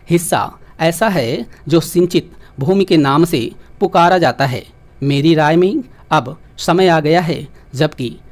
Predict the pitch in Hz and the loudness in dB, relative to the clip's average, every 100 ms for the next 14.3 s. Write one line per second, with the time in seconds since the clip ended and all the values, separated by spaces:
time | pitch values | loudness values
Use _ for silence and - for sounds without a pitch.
0 | - 165 160 165 143 165 165 185 202 247 | -6 -4 0 0 2 0 2 0 0 -4
1 | - - 131 143 151 - 214 170 143 165 | -16 -12 -2 -2 0 -4 0 2 4 2
2 | 180 147 107 - - - - - - 185 | 2 -6 -6 -10 -16 -20 -20 -16 0 0
3 | 131 156 - 143 147 156 180 185 175 170 | 0 -8 -12 -6 0 2 0 2 2 4
4 | 170 220 453 - - 147 175 - 175 180 | 2 0 -8 -14 -2 2 2 2 0 2
5 | 147 139 - 175 147 - - - - 131 | 0 0 2 2 2 -2 -14 -18 -6 -2
6 | 170 208 208 143 135 160 170 127 107 - | 0 0 -2 -2 0 -2 -2 -6 -6 -12
7 | - - 165 151 151 160 139 143 196 175 | -20 -6 -4 0 2 2 0 0 0 0
8 | 117 120 - - - 180 190 202 131 - | -4 -8 -16 -20 -6 -2 0 2 0 -2
9 | 139 - - - 180 185 185 143 123 127 | -8 -8 -20 -4 -2 0 0 0 -2 -2
10 | 160 160 160 170 180 - - - 160 160 | 0 0 2 2 0 -10 -14 -2 0 2
11 | 160 160 175 165 135 160 - 120 123 - | 2 2 2 0 0 -4 -2 -4 -6 -14
12 | - 135 139 190 165 131 151 156 151 135 | -12 -4 0 0 2 0 0 0 0 0
13 | 104 104 - - - 160 156 151 147 160 | -4 -8 -18 -20 -8 -6 0 2 4 4
14 | 185 190 | 4 0